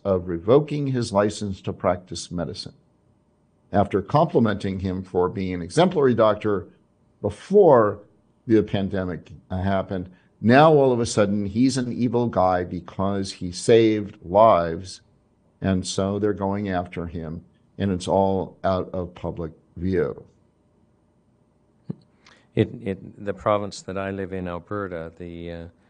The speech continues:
Speaker 2: College of Physicians and Surgeons, as I understand it, basically directed physicians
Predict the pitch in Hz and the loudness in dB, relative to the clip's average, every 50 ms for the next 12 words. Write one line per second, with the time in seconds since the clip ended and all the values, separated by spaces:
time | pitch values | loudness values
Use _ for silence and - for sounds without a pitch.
0 | _ _ _ _ - - 95 92 90 90 - - - - _ 98 87 - - 98 | _ _ _ _ -2 0 2 2 0 -2 -6 -10 -18 -14 _ -12 -10 -10 -10 -12
1 | 90 - - 90 87 85 - - 90 85 82 92 - - - - 101 98 90 - | -12 -10 -12 -12 -14 -14 -12 -14 -14 -12 -14 -16 -16 -14 -8 -6 -6 -6 -6 -10
2 | 95 87 87 80 - 87 85 80 90 87 85 87 82 85 85 - - - 90 87 | -12 -12 -12 -14 -14 -16 -12 -10 -8 -8 -6 -8 -8 -10 -14 -12 -8 -6 -6 -6
3 | 82 87 87 - _ 98 95 92 - - 92 - - 90 87 85 - - 90 87 | -6 -10 -12 -10 _ -8 -8 -8 -8 -12 -14 -12 -10 -12 -12 -10 -10 -10 -6 -2
4 | 95 107 117 120 - _ - 92 90 - - 90 82 - - - - - - - | 0 0 0 -2 -6 _ -12 -12 -12 -12 -14 -14 -14 -14 -16 -18 -18 -18 -20 -18
5 | 104 101 101 98 - - - | -18 -18 -18 -18 -20 -20 -20